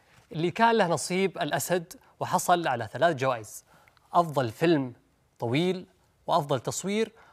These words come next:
وأفضل جائزة للممثل اللي فاز فيها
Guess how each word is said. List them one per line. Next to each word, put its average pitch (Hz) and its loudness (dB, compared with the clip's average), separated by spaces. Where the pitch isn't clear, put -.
وأفضل 196 -2
جائزة 160 4
للممثل 143 0
اللي 131 -2
فاز 143 2
فيها 156 2